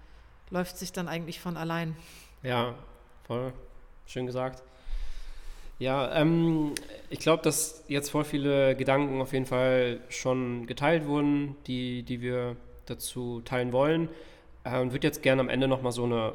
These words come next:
Speaker 2: so eine grobe Zusammenfassung machen, äh, weil ich in meiner Erfahrung nach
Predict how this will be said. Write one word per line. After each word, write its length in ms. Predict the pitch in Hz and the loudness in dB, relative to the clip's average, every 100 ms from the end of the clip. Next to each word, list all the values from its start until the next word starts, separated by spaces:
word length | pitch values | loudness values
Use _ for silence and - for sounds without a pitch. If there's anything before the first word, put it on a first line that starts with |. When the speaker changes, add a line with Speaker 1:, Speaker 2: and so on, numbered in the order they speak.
| - | -6
Speaker 2:
so 80 | 123 | -4
eine 120 | 117 | -2
grobe 280 | 113 135 135 | 0 0 0
Zusammenfassung 640 | 127 120 127 127 139 135 | 0 0 0 0 -4 -2
machen, 380 | 127 127 139 131 131 - - - - | -2 -2 -2 -4 -8 -14 -14 -14 -6
äh, 360 | 113 117 120 117 | -2 2 2 2
weil 380 | 123 127 123 120 | 4 6 4 2
ich 180 | 139 - | -2 0
in 60 | 139 | 2
meiner 200 | 139 139 | 2 0
Erfahrung 340 | 139 135 135 | 2 2 4
nach 320 | 127 127 - | 2 0 -4